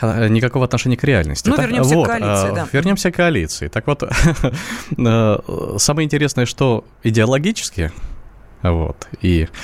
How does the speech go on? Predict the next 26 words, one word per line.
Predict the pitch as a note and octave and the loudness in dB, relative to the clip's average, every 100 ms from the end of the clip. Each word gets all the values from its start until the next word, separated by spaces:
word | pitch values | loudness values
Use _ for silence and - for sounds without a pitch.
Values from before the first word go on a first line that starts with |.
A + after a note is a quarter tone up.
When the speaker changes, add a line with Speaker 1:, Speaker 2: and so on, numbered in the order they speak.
| - - - | -12 -12 -4
Speaker 1:
э, | F#2+ F2+ F2+ - - - - | 0 2 2 -4 -14 -16 -8
Зеленскому | - G2+ B2 E3 - G2+ G2+ - - - - - | -2 2 4 2 0 -2 -2 -6 -20 -20 -20 -6
самый | - - A2+ F2+ | -2 2 2 4
близкий | F2 G#2 D#3 - - D#2+ - - - - - | 2 2 0 0 -2 -4 -4 -14 -20 -20 -14
человек — | - F#2+ G#2+ C#3+ B2 | -2 2 4 2 0
это | G2 | -2
Порошенко. | A2 G#2 - D2+ - - - - - - - - | 0 0 0 -4 -6 -16 -20 -20 -18 -10 -8 -2
Вот. | G#2 F#2+ - | 0 0 2
А | G#2+ A2+ - | 2 2 0
обещать | B2 D#3+ - A3 | -2 -2 -2 0
люстрировать, | A#2+ A2+ - G#2 F2+ E2 E2 - - - - | 2 0 2 0 2 0 -2 -6 -18 -18 -4
это | D3+ | 0
вот, | D3+ | 0
знаете, | C#3+ F#3 D3 | 2 0 2
как | G2+ F#2 A2 | 0 0 0
обещать | C#3 D#3+ - C3 | 0 0 0 0
жениться | B2 D3+ - | 2 0 0
ещё | G#2+ B2 | -2 2
не | A2+ | 2
значит | B2 B2 G#2+ | 2 0 0
жениться. | - A2 F2 - - - - - - - | 2 2 0 -2 -8 -16 -20 -18 -18 -2
Ну, | E3+ | 0
пообещали | A3 C#3+ B2+ - E3 C#3+ | 2 0 -2 -2 -2 0
не | B2+ | 0
там, | D3 C#3+ | 0 0
э, | C3 | -4